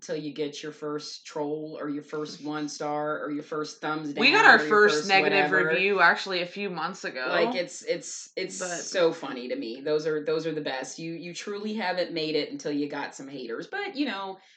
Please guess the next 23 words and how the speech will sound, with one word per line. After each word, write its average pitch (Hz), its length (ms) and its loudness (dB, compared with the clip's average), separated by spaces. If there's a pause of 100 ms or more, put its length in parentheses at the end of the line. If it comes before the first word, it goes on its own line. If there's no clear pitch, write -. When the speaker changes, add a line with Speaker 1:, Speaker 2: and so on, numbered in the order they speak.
(180)
Speaker 1:
everything 277 420 0
is 254 160 -6
a 214 80 -2
matter 185 320 -2
of 185 140 -4
opinion. 135 680 -8
Speaker 2:
Yep. 381 200 4 (160)
Speaker 1:
Not 233 180 4
everybody 233 460 0
is 214 100 -4
gonna 220 220 -4
like 185 260 -2
you 185 80 -6
and 180 180 -4
like 160 220 -6
what - 100 -10
you 180 140 -14
do 165 220 -6
personally 170 400 -6
or 170 100 -4
Speaker 2:
And 226 140 -2
that's 254 160 2
Speaker 1:
professionally. 302 300 -2